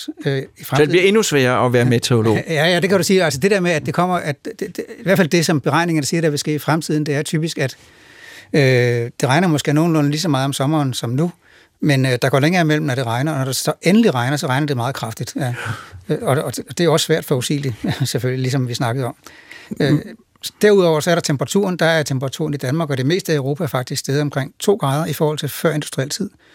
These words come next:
Speaker 1: Og det er jo noget mere end de der en komma en, to grader, som en komma to cirka nu, ikke? Som temperaturen er steget globalt set. Øh, altså det vil sige, at vi ligger højt i Europa. Det er fordelt sådan, at i Nordeuropa, altså nord for Danmark, også i Lapland,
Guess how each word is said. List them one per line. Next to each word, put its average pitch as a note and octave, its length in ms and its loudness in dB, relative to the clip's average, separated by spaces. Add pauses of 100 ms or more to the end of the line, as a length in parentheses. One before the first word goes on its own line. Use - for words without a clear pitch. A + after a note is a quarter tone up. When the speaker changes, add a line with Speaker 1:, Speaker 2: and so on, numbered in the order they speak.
(140)
Speaker 1:
Og B2 120 -2
det D#3 80 4
er E3+ 40 4
jo D#3 220 4
noget D3+ 300 4
mere D#3 260 2
end C3 80 -2
de D3+ 80 -4
der C#3+ 120 0
en D#3 200 -4
komma C3 280 -4
en, D#3 200 -6
to D#3+ 160 0
grader, D3 340 -4 (640)
som B2+ 440 0 (160)
en F3 160 -2
komma A#2 220 -4 (220)
to C3+ 200 -6
cirka B2 220 -4
nu, A2+ 160 -2 (120)
ikke? D3+ 120 0 (260)
Som C#3 180 0
temperaturen C#3 440 0
er C3 40 0
steget C#3+ 300 0
globalt F3 320 0
set. B2+ 200 -6 (320)
Øh, B2+ 300 0
altså A#2+ 200 -8
det D3+ 100 0
vil C#3 60 -2
sige, D3 100 0
at C3+ 40 0
vi C#3+ 40 2
ligger E3 200 2
højt D#3 220 0
i D#3 60 -4
Europa. C#3+ 360 -2 (800)
Det D3 40 4
er - 40 -4
fordelt F#3 260 2
sådan, E3 260 2
at C3 240 -2
i B2+ 80 -6
Nordeuropa, D#3 560 2
altså B2+ 200 -4
nord C3+ 200 -2
for C#3+ 80 -6
Danmark, C3 320 -6 (560)
også C#3+ 200 -4
i A#2 180 -4
Lapland, C#3 360 -2